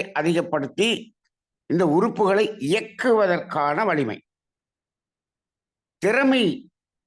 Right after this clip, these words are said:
அப்படின்னு சொன்னா அந்த, அந்த உறு-, அ, உறுப்புகளின் இயக்கத்தை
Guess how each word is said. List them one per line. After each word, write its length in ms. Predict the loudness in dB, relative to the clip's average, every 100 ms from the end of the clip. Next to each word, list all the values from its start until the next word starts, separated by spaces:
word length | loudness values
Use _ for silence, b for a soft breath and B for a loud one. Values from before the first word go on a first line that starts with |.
| _ -4
அப்படின்னு 380 | 0 0 0 -2
சொன்னா 260 | -4 -2 -2 0 0 0 -2 -10 -20 _ _ _ _ _ _
அந்த, 420 | -4 0 2 4 2 2 2 2 0 -4 -10 _ _ _ _ _ -6 -2
அந்த 160 | 0 2 0
உறு-, 220 | -2 -6 _ _ -4
அ, 80 | 0 2 0 -2 0
உறுப்புகளின் 600 | 0 0 0 2 2 0 -4 -12 -6 -4
இயக்கத்தை 560 | -2 -2 -6 -4 -2